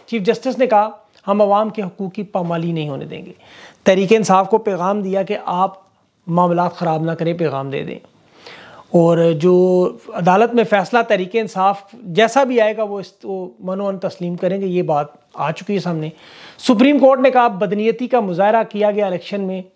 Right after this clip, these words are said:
तो हम रोकेंगे।" पीडीएम और कंपनी को, न्यूट्रल सूरतकारों को इस बात से ही आग लगी हुई है और वो सुप्रीम कोर्ट पर हमला करने पर मजबूर है।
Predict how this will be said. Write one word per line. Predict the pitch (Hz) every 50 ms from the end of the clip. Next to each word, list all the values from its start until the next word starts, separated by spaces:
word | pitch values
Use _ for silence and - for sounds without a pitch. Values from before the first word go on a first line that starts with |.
| _ -
तो | 185
हम | 165 180 175
रोकेंगे।" | 170 165 156 156 - 175 165 147 139 139 - _ _ _ _ _ _ _ _ _ _ - - - - - _ _ -
पीडीएम | 226 233 233 196 247 247 247 247
और | 269 - - 202 208 214
कंपनी | 208 - 220 208 185 175 220 226 233
को, | - - 190 185 185 190 - - -
न्यूट्रल | 190 196 208 220 220 220 226 226
सूरतकारों | 220 - 190 190 180 190 185 190 - 175 170 185 185
को | 185 208
इस | - 240 - - 185
बात | 175 170 190 202 196
से | - 220
ही | 214 185
आग | 175 160 160 165
लगी | 170 156 143 147 180
हुई | 190 170
है | 156 147 151 - _ - - - - _ _ -
और | 226 220
वो | 226 220
सुप्रीम | - 220 190 202 208 214 220
कोर्ट | 196 202 202 185
पर | 208 202 185 170 -
हमला | - 180 170 165 180 180
करने | 175 175 156 160 165
पर | 156 165 160
मजबूर | 160 151 151 135 143 131 135 135 139 143 135
है। | 127